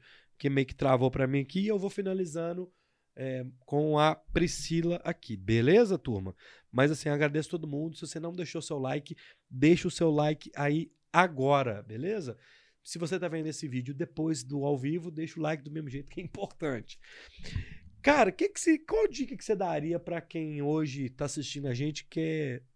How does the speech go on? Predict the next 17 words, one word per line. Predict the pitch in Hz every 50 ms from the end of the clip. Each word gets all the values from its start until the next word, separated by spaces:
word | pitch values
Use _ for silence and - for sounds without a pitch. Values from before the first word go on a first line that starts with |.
| _ _ -
ir | 185 190
pra | - 185 175 156
sala | - 160 143 143 143
de | 131 135
evento | 131 113 117 139 151 165 151 - -
ou | 151 147
pra | 147 - 151 139
ser | 143 - - 143 139 135 127 - - - - _ _ - - -
pra | 151 151
área | 170 165 143
de | -
comunicação, | - - 165 160 160 151 - 156 127 - - 160 156 147
que | -
é | 147
a | 127
nossa | 123 139 143 131 - - 139
área, | 139 139 139 127 104